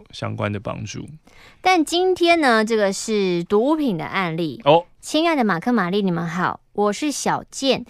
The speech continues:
Speaker 2: 现在是空调技师，也是毒防中心团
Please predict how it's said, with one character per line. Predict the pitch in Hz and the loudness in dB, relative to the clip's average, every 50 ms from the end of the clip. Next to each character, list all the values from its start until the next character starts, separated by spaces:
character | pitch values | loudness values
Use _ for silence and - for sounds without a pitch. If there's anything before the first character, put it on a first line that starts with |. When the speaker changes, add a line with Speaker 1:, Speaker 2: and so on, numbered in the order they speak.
| - - - - | -18 -20 -20 -10
Speaker 2:
现 | - - 370 | -2 0 2
在 | 359 349 | 2 2
是 | 339 - 330 | 2 2 -2
空 | - - - 330 339 381 381 | -4 0 2 2 2 2 0
调 | - - - 196 160 170 196 | -2 -4 -4 -2 0 0 -2
技 | 196 - - 262 208 180 | -2 -2 0 0 0 0
师， | 170 - - 196 190 190 180 _ | -2 -4 -4 -2 -2 -4 -4 _
也 | - 202 208 208 202 190 185 185 | -8 -2 0 0 2 2 0 -2
是 | 185 - - 359 381 330 262 214 190 | -4 -2 0 0 2 2 0 -2 -4
毒 | - - 226 254 302 | -2 0 2 2 2
防 | 311 - 240 202 208 220 | 2 2 2 4 4 4
中 | 220 254 247 | 4 4 2
心 | 254 247 254 254 | 2 2 0 -2
团 | - - 240 311 | 2 6 4 4